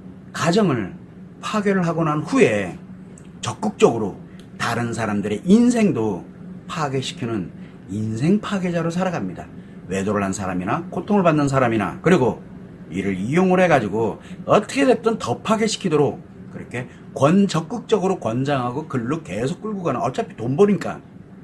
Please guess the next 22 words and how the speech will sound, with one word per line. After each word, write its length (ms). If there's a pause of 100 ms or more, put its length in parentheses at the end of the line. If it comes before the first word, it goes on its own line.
(640)
그 120
사람들 380
모두가 420
다 280 (320)
결국은 440 (400)
인생 520
파괴자의 520
길로 340 (360)
가게 300
되는 220
겁니다. 280 (960)
그래서 280
외도를 420
한 80
사람은 720 (240)
모두가 480
다 300 (460)
중증 500
심리장애인 640
관계 280
중독 300
또는 340